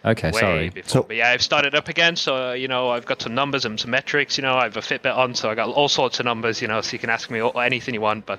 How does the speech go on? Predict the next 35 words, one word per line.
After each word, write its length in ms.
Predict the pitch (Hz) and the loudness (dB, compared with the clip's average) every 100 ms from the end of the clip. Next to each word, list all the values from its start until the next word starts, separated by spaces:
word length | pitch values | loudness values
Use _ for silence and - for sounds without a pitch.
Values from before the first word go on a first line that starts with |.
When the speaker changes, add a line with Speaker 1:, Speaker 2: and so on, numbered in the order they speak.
| - | -4
Speaker 1:
A 80 | - | -2
Speaker 2:
um, 40 | |
Speaker 1:
Fitbit? 640 | - 220 311 - 302 127 - - - - _ - | 0 4 2 4 4 4 2 -8 -20 -20 _ 0
Speaker 2:
Yeah, 160 | 139 | 4
I 40 | 156 | 4
have 100 | 165 | 2
a 60 | |
Fitbit. 400 | 160 170 - 160 | 0 0 2 -2
Yeah, 280 | 147 151 147 | 0 0 0
I 60 | 143 | -2
got 160 | 143 | -2
one 80 | 143 | -4
of 60 | 139 | 0
those 220 | 135 139 | 0 0
things. 520 | - 139 147 - - - | -4 -6 -8 -14 -16 -4
After 260 | - - 151 | -2 -2 -2
the 100 | 143 | 0
second 340 | - 170 175 | 2 0 0
time 180 | 160 147 | 0 0
I 20 | |
went 120 | 139 131 | -2 -2
to 20 | |
the 60 | 131 | -4
gym, 220 | 127 120 | -2 -2
I 60 | 110 | -4
bought 240 | 113 110 | -6 -6
that. 260 | 110 120 131 _ _ | -6 -6 -8 _ _
<laughs> 220 | _ _ | _ _
So, 280 | - 156 123 | -6 -2 2
Speaker 1:
Really? 520 | 107 151 277 233 90 - _ _ | 4 6 4 2 0 -4 _ _
Speaker 2:
Yep. 240 | 107 127 - _ _ - - - | -4 -4 -6 _ _ -20 -20 -14
Yep. 240 | 95 120 - - | -10 -8 -8 -6
It's 160 | 156 | -2
Speaker 1:
Okay. 100 | 131 | 2
Speaker 2:
nice. 420 | 104 202 - - | 4 4 2 -4